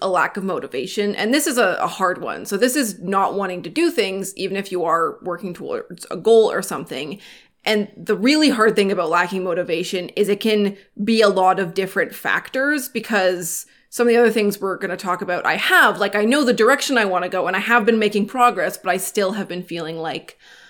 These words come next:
I don't wanna do things. And I do think it's because there are other stressors in my life that don't have to do with what I actually want to do. It's a little bit of a lot of things. So that's one of those times you have to sort of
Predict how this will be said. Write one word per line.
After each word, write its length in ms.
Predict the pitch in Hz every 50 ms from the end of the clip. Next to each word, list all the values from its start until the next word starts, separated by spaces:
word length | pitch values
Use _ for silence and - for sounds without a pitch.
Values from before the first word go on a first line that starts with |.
| - - _ _ _ _ _ _ _ _ -
I 160 | - 202 202
don't 240 | 202 214 202 190 -
wanna 260 | 196 196 185 180 180
do 280 | 180 175 202 226 240 247
things. 400 | 247 320 302 294 294 294 285 -
And 180 | - 214 214
I 80 | 202 214
do 320 | 208 208 226 240 247 254
think 380 | 247 247 262 226 220 214 208 -
it's 160 | 214 208 214
because 480 | - - 165 - 220 208 180 180 180 -
there 160 | 185 185 180
are 180 | 156 - -
other 540 | - 180 170 190 180 180 180 185 185 170 - _ _ _ _ _
stressors 680 | - - - - - 208 196 220 233 - 226 220 214 208
in 160 | - 220 220
my 180 | 208 202 202 202
life 320 | 208 202 185 202 208 202
that 200 | - 180 170 -
don't 240 | - 190 190 - 202
have 280 | 196 202 190 180 190 -
to 100 | - 190
do 240 | 175 - 175 180
with 580 | 170 - 180 170 175 160 180 - - - - - _ _ _ _ _ _ _ _
what 240 | - 180 180 196 190
I 100 | 180 165
actually 840 | - - 170 160 - - - - 196 180 156 139 165 160 156 - -
want 280 | - 180 170 175 180 -
to 80 | 208
do. 240 | - - 262 277 285
It's 120 | 294 285
a 40 | 285
little 320 | 294 294 330 349 339 311 233
bit 200 | 240 247 233 -
of 280 | - 208 202 196 - - -
a 80 | - 180
lot 260 | 165 151 143 101 -
of 120 | - -
things. 440 | - - - - - - - - -
So 640 | - - - - - - 190 151 131 131 135 101 -
that's 200 | - 180 185 -
one 120 | 190 180 170
of 60 | 170
those 180 | 156 156 151 -
times 280 | - 135 135 143 143
you 60 | 165
have 200 | 196 202 - - -
to 80 | -
sort 240 | 170 - - - 113
of 140 | 131 - -